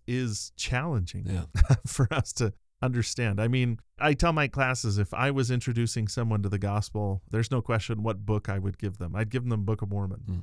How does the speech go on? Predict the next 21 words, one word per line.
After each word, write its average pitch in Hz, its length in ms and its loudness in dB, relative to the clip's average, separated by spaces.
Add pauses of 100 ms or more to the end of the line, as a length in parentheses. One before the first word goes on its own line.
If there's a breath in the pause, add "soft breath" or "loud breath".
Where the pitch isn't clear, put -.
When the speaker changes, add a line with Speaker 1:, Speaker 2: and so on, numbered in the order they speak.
Speaker 1:
It 139 220 0
is 123 220 0
the 143 180 2
most 131 320 0
user-friendly 110 880 -2
Speaker 2:
<laughs> - 60 -16
Speaker 1:
of 104 160 -2
all 107 160 0
the 98 100 -2
scriptures 95 520 -4
that 95 120 -6
we 92 120 -4
have. 95 280 -4 (420)
The 120 80 4
Doctrine 131 400 0
and 117 80 -4
Covenants 120 500 -4
is 107 300 -4
not 107 520 2
that 101 220 0
user-friendly, 92 840 -2